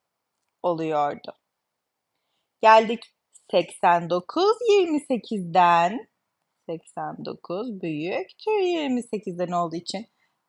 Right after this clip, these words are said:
bölüm iki basamaklı diyoruz. Anlaştık mı? Haydi gelin kısaca özetleyelim. Bölme işlemimizde bölen bir basamaklıysa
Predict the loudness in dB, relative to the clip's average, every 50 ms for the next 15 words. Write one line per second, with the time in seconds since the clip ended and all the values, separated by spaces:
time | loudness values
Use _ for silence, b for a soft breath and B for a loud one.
0 | _ _ -4 -2 0 0 0 2 2 4 4 6 6 4 4 0 -8 -14 _ _
1 | _ _ _ _ _ _ _ _ _ _ _ _ _ _ _ _ _ _ _ _
2 | _ _ _ _ _ _ _ _ _ _ _ _ _ _ -8 -6 -6 -8 -8 -6
3 | -4 -4 0 2 2 2 2 0 -2 0 2 4 2 2 2 0 -4 -4 0 0
4 | 2 2 2 2 4 2 2 2 0 -2 -2 -4 -4 -4 -6 -10 -16 -20 -20 -20
5 | -20 _ _ _ _ _ _ _ _ 0 2 4 4 4 2 2 0 -4 -2 -2
6 | -4 -4 -4 _ b b b b b b _ -2 -2 -2 0 0 -2 0 2 0
7 | 0 0 -2 -2 -2 -2 0 0 0 0 0 0 2 4 4 4 6 4 2 2
8 | 0 -4 -2 0 0 2 2 2 2 2 0 -4 b b b b -10 -4 2 4
9 | 6 6 6 4 0 -2 -2 -2 -2 -2 -2 -2 -2 -2 -2 -2 -2 -2 -4 -4
10 | 0 0 0 2 4 2 4 6 8 8 8 6 4 -2 -2 -2 0 2 2 0
11 | 2 0 -4 -2 -2 -2 -2 -4 -6 -8 -8 -8 -2 2 4 6 4 4